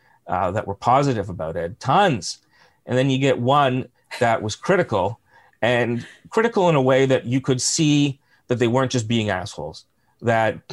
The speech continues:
there may have, they may have had a point to what they were saying, or they so completely missed what the point of what you were doing. Um, and you think, "How did I miss this person?" And, you know, that sticks in your head. The other stuff,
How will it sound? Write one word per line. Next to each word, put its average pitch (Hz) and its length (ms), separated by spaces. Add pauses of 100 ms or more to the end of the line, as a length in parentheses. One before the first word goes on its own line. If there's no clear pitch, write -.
there 120 160
may 135 220
have, 127 180
they 123 120
may 127 140
have 123 120
had 120 120
a 107 40
point 131 360
to 147 60
what 147 140
they 139 100
were 143 100
saying, 147 300
or 147 420 (300)
they 127 160
so 135 200
completely 156 540
missed 135 320
what 123 160
the 120 80
point 135 300
of 117 80
what 123 140
you 113 100
were 107 100
doing. 104 500 (640)
Um, 107 460
and 117 140
you 117 60
think, 117 220
"How 131 220
did 151 120
I 123 320
miss 127 320
this 110 160
person?" 80 500 (320)
And, 117 240
you 131 80
know, 110 140
that 135 400 (160)
sticks - 440
in 127 100
your 117 140
head. 139 320 (220)
The 131 160
other 180 180
stuff, 107 540